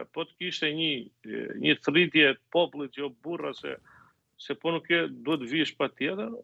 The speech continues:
po unë nuk mendoj që ka arritur këtë pikë dhe unë mendoj që është më keq se kjo pikë nga Çiku,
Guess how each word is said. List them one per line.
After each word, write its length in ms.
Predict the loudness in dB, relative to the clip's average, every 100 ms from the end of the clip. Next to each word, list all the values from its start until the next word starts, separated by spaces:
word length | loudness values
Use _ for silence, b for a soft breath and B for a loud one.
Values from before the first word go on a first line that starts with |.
| _ -20 -20
po 240 | -4 0 4
unë 160 | 6
nuk 140 | 6 6
mendoj 300 | 4 6 4
që 160 | 4 2
ka 160 | 4
arritur 320 | 4 2 -4 -4
këtë 160 | -6
pikë 280 | -4 -6 -4
dhe 60 | -2
unë 100 | -2
mendoj 220 | 2 2
që 160 | 2 0
është 160 | -2
më 80 | -2
keq 320 | 4 4 2 -8 b b b _
se 180 | 0 0 2
kjo 140 | 0
pikë 480 | 0 -4 -6 -6 -2
nga 80 | -2 0
Çiku, 380 | -4 -2 -4